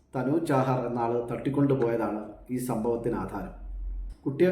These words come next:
കാണാതായ ഉടനെ മാതാപിതാക്കൾ സ്വാഭാവികമായി അന്വേഷണം നടത്തി.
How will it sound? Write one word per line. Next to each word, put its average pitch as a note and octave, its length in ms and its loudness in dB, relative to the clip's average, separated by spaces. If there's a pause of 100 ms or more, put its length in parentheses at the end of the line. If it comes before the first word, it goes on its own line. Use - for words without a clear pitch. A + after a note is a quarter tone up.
കാണാതായ D#3 480 4
ഉടനെ D3 320 4
മാതാപിതാക്കൾ C#3 960 2
സ്വാഭാവികമായി C3+ 840 4 (140)
അന്വേഷണം B2+ 560 2
നടത്തി. F#2+ 260 -6